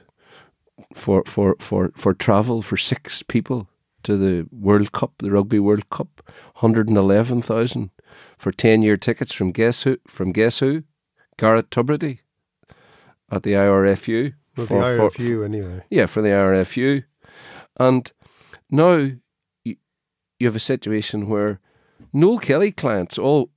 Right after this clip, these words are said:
Speaker 1: all over the last fortnight on R T E have been covering Noel Kelly clients.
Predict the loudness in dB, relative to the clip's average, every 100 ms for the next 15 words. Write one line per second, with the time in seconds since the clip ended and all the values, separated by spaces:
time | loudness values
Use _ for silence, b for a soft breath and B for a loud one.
0 | _ 0 2 2 0 0 0 -2 -2 -4
1 | -4 -6 -8 -12 _ _ -2 0 0 -4
2 | -6 -4 -2 -2 0 0 2 2 4 2
3 | 2 0 0 0 -2 -2 -4 -8 -14